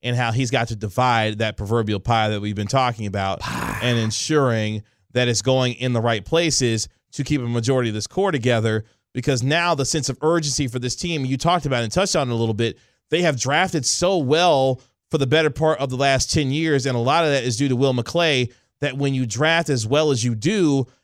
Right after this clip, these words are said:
Speaker 1: at some point you've got to start paying these guys, and they are at a point, while yes, the program has been slowly building,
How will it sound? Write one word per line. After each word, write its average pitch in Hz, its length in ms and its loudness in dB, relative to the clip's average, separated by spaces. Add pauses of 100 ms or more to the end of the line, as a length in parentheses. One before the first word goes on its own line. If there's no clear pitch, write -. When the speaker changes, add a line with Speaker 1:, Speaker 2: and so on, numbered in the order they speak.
(140)
Speaker 1:
at 135 160 0
some 208 340 0
point 147 340 -2
you've 127 220 -2
got 151 300 0
to 135 140 -6
start 131 320 0
paying 190 320 0
these 139 200 0
guys, 120 380 2
and 117 220 -4
they 131 180 2
are 165 100 2
at 139 200 0
a 160 120 -2
point, 139 460 -2 (280)
while 131 220 2
yes, 135 340 0
the 139 100 -2
program 156 480 0
has 127 140 -2
been 120 180 0
slowly 147 400 0
building, 143 480 0